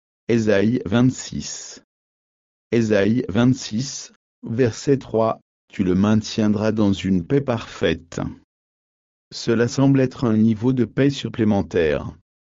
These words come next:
Tu garderas dans une paix parfaite celui dont l'esprit est fixé sur toi,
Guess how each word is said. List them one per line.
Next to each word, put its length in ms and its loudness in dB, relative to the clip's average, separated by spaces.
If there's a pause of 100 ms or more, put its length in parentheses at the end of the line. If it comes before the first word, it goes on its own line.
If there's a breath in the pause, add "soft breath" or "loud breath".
(560)
Tu 200 -2
garderas 540 2
dans 200 2
une 340 0
paix 160 2
parfaite 460 -2
celui 440 0
dont 200 0
l'esprit 460 0
est 60 2
fixé 480 -4
sur 240 -4
toi, 380 -2